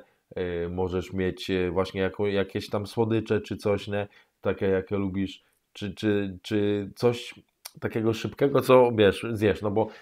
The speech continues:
jeżeli ty sobie wymyślisz, że sobie przygotujesz obiad jakiegoś pieczonego dzika,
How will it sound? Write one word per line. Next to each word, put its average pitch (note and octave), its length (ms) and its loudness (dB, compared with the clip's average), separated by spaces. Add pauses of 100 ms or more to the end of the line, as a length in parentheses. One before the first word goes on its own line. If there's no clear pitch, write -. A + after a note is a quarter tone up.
(160)
jeżeli A2 340 -2
ty A#2 120 -12
sobie A2+ 200 -2
wymyślisz, A2 440 -2
że G2+ 80 -4
sobie G2+ 240 0
przygotujesz G2+ 640 -4
obiad G2 380 -4
jakiegoś G2 360 -6
pieczonego G#2 600 -4
dzika, G#2 440 -2